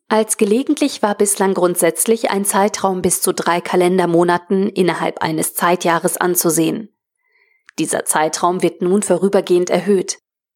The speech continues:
Die Zeitgrenzen für die kurzfristige Beschäftigung wurden übergangsweise vom ersten März zweitausendzwanzig bis einunddreißigsten Oktober zweitausendzwanzig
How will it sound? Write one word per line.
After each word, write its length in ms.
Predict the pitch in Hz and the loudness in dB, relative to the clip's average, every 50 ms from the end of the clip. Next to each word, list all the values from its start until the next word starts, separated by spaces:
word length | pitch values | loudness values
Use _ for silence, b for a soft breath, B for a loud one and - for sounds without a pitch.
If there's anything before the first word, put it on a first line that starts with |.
| _ _ _ _ _ _ _ _ _ _ _ _ _ _ _ _ _ _ _ _ 240 | _ _ _ _ _ _ _ _ _ _ _ _ _ _ _ _ _ _ _ _ 2
Die 140 | 233 233 | 2 2
Zeitgrenzen 840 | 233 - - 254 294 302 - - - 233 233 240 240 - - 277 277 269 | 2 0 0 0 0 -2 -4 -4 0 0 0 2 0 0 0 0 -2 0
für 160 | - - 240 | -2 -2 -2
die 100 | 233 226 | -2 -4
kurzfristige 800 | - - 196 196 202 202 - 196 180 180 - 180 165 - 175 | 0 2 2 2 2 2 0 0 0 0 0 -4 0 0 -2
Beschäftigung 680 | - 165 - - 175 175 - - 165 180 180 180 170 - | 0 0 0 0 0 0 -2 -2 0 2 2 2 2 2
wurden 240 | 165 160 156 156 | 2 2 2 0
übergangsweise 920 | - - 175 170 170 165 165 165 165 170 - - 170 160 165 156 156 170 | -2 0 2 2 2 2 2 0 0 -2 -2 0 2 2 2 2 2 0
vom 200 | 160 - 165 147 | 0 0 -4 -4
ersten 440 | - - 147 165 - - _ - 165 | -2 -2 -2 -2 -4 -6 _ -2 0
März 360 | 160 160 156 165 185 - - | 2 2 2 2 0 -2 -8
zweitausendzwanzig 1040 | - - 180 165 - 196 175 160 190 180 175 - 180 180 190 185 - 208 226 220 B B B B B B | -2 0 0 0 2 0 0 0 0 -2 0 0 0 0 0 2 2 0 0 0 B B B B B B
bis 160 | - - - - | -8 -8 -4 -2
einunddreißigsten 720 | - 160 160 156 151 139 - 147 156 - - - - 113 | -2 0 0 0 -2 -2 -2 -2 -2 -2 -4 -4 -2 -4
Oktober 440 | - 156 - - 202 196 196 208 180 | -4 -4 -2 0 0 2 2 0 -2
zweitausendzwanzig 1120 | - - 180 175 170 - 180 175 175 185 185 - - 180 175 185 185 - 190 185 185 - | 0 0 0 0 2 2 0 2 0 0 -2 -2 -2 0 -2 0 0 0 0 0 0 -4